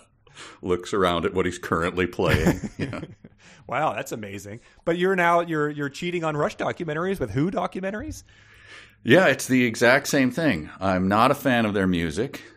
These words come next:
Speaker 1: In fact, I've never owned an album of either one of them.
Speaker 2: Mm-hmm.
Speaker 1: Uh, but, uh, I saw a doc on them, and I'm like, "These, these guys seem okay."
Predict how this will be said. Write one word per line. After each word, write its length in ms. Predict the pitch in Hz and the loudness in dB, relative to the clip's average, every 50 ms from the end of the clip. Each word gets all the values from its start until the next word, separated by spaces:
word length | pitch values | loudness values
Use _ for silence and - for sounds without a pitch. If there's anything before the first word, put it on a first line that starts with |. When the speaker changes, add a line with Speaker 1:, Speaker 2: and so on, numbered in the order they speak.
| _ _ _ _ _ | _ _ _ _ _
Speaker 1:
In 40 | |
fact, 300 | - - 80 82 - - | -10 -8 -8 -8 -6 -6
I've 140 | 87 82 87 | -8 -6 -4
never 320 | 90 87 80 87 85 - 82 | -4 -4 -2 -2 -4 -2 0
owned 260 | 90 98 104 107 101 | 2 2 2 2 2
an 100 | 104 95 | 0 0
album 520 | 78 80 85 80 78 85 85 90 92 90 95 | 0 2 2 2 0 0 -2 -4 -4 -6 -10
of 260 | 92 - - - - - | -14 -16 -20 -20 -14 -6
either 340 | - 123 160 143 113 95 | -2 0 0 2 0 0
one 220 | 78 76 73 69 69 | -2 -2 -4 -6 -8
of 80 | 67 | -8
them. 260 | - 67 69 78 85 - | -10 -8 -6 -6 -8 -8
Speaker 2:
Mm-hmm. 260 | - 123 107 110 107 107 _ _ _ _ _ - | -10 -14 -14 -14 -16 -18 _ _ _ _ _ -4
Speaker 1:
Uh, 380 | 90 82 78 76 76 76 76 76 - _ _ _ | -2 -2 0 0 0 -2 -2 -4 -8 _ _ _
but, 360 | - 85 85 82 - - - | -2 0 0 0 -4 -6 -6
uh, 340 | 82 90 85 80 80 80 - | -4 -2 -2 0 -2 -2 -4
I 80 | - 82 | -8 -12
saw 260 | - - 101 90 85 | -8 -4 -2 -2 -2
a 20 | 80 | 0
doc 400 | 82 85 80 87 98 98 - 98 | 0 2 2 2 2 0 -2 -6
on 80 | 85 | -4
them, 160 | 82 82 82 | -4 -4 -4
and 80 | 80 80 | -4 -6
I'm 80 | 80 82 | -6 -6
like, 340 | 87 87 - - - 120 | -6 -8 -8 -12 -14 -10
"These, 360 | - 202 220 233 233 - - - | -8 -6 -6 -6 -8 -12 -12 -10
these 200 | 220 220 214 - | -8 -8 -8 -6
guys 260 | - 208 208 208 208 | -4 -4 -4 -4 -4
seem 220 | - 214 214 208 | -6 -6 -4 -2
okay." 480 | 208 208 202 - 190 208 214 220 - | -2 -4 -2 0 0 0 0 -2 -6